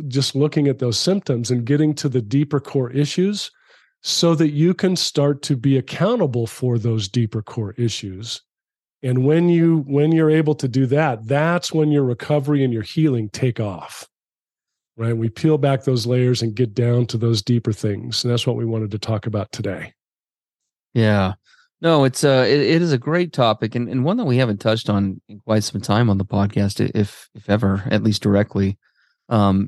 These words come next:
Speaker 2: because, you know, as Mark was saying, you know, accountability is not created equal. Recovery is a very nuanced process on, on, uh, on, on virtually every level. There,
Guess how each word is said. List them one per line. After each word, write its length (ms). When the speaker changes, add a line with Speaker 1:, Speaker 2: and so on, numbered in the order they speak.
Speaker 2:
because, 520
you 80
know, 180
as 160
Mark 240
was 100
saying, 300
you 80
know, 240
accountability 680
is 140
not 260
created 340
equal. 420
Recovery 400
is 100
a 40
very 180
nuanced 640
process 640
on, 200
on, 640
uh, 140
on, 340
on 160
virtually 440
every 220
level. 340
There, 240